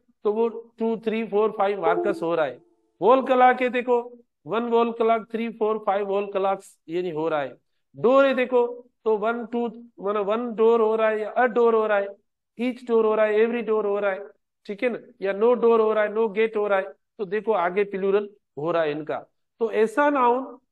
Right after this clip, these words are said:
जिसका plural हो रहा हो, यानी आपको ये confirm हो जिसका plural हो रहा हो, उसके साथ अगर वो singular में यूज हो गया है तो आपको determiner इस्तेमाल होना है, करना है sentence में।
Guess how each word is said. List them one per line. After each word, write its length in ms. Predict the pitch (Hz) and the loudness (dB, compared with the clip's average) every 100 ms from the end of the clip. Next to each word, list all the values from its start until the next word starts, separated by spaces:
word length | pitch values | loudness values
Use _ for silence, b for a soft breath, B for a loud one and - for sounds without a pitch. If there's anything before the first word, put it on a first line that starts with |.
| - | -20
जिसका 460 | 143 233 269 285 302 | -10 -6 -6 0 2
plural 460 | 294 285 320 320 | 2 2 4 4
हो 140 | 277 277 | 4 4
रहा 120 | 269 | 4
हो, 320 | 233 175 - _ _ _ _ - | 2 0 -8 _ _ _ _ -8
यानी 200 | 208 247 | -6 0
आपको 360 | 240 254 262 | 2 2 0
ये 160 | 262 262 | -6 -6
confirm 460 | 262 262 262 285 285 | -4 -4 0 2 2
हो 300 | 196 - - _ - | -2 -4 -16 _ -10
जिसका 360 | 208 - 277 277 | -8 -4 -2 0
plural 380 | 277 285 311 277 | 2 2 4 4
हो 180 | 247 262 | 4 4
रहा 100 | 254 | 6
हो, 280 | 220 147 - _ _ _ _ 220 | 4 2 -10 _ _ _ _ -6
उसके 380 | 262 269 311 | -6 -4 -6
साथ 360 | 302 262 262 262 254 254 _ | 0 2 2 2 -4 -6 _
अगर 260 | 214 214 262 | -6 -2 0
वो 120 | 262 | 0
singular 520 | 262 254 247 311 285 285 | -4 -6 0 4 4 4
में 100 | 262 | 0
यूज 220 | 254 247 | -2 0
हो 120 | 233 | 0
गया 160 | 226 208 | 0 -2
है 100 | 202 _ _ _ _ _ - | -4 _ _ _ _ _ 2
तो 60 | |
आपको 280 | 233 226 233 | 4 4 2
determiner 500 | 175 180 226 214 202 | -4 -2 -4 -2 -4
इस्तेमाल 360 | 180 185 180 151 | -4 -6 -6 -6
होना 300 | 147 147 165 | -10 -8 -6
है, 120 | 123 113 _ _ _ _ - | -8 -12 _ _ _ _ -2
करना 240 | 196 202 | -2 0
है 100 | 185 | 0
sentence 380 | 160 165 160 147 | -2 -6 -6 -10
में। 160 | 139 127 | -12 -20